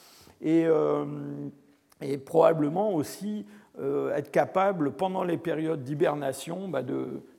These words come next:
de récupérer assez facilement, euh, des, euh,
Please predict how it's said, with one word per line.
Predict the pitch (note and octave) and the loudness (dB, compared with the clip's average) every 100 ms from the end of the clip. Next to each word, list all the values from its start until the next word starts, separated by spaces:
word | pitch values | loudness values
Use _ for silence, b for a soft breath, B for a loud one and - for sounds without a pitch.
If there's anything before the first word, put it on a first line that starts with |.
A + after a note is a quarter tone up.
| - | -8
de | |
récupérer | C3+ D3 C#3+ E3 D3 C3 D3 E3+ C#3 | -4 -4 -4 -4 -2 -2 -2 -2 -4
assez | - B2+ | -2 -4
facilement, | - C#3 - C3+ C#3 D#3+ G3 B B B C#3 | -4 -6 -6 -8 -6 -6 -8 B B B -10
euh, | C3 C3+ C3+ | -6 -6 -6
des, | A#2 D#3+ E3 - - | -2 0 0 -4 -8
euh, | C3+ C3 B2+ B2+ C3 | -6 -6 -6 -6 -8